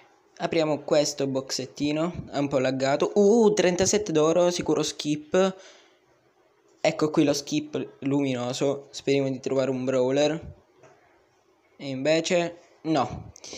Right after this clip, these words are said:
No, gadget di, eh, Gelindo, però ci accontentiamo, abbiamo altre soglie da aprire. Apriamo questa. Mm, non è che ci daranno molto queste piccole. Speriamo in questa cassa enorme, un po' lag, però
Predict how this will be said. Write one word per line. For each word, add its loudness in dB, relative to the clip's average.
No, 0
gadget 0
di, 0
eh, 2
Gelindo, 0
però 0
ci -4
accontentiamo, -4
abbiamo -4
altre -2
soglie -2
da 0
aprire. -4
Apriamo -8
questa. -4
Mm, -4
non -6
è -4
che -8
ci -6
daranno -2
molto -4
queste -6
piccole. -4
Speriamo 0
in 0
questa -2
cassa -2
enorme, -2
un -4
po' 0
lag, -2
però 2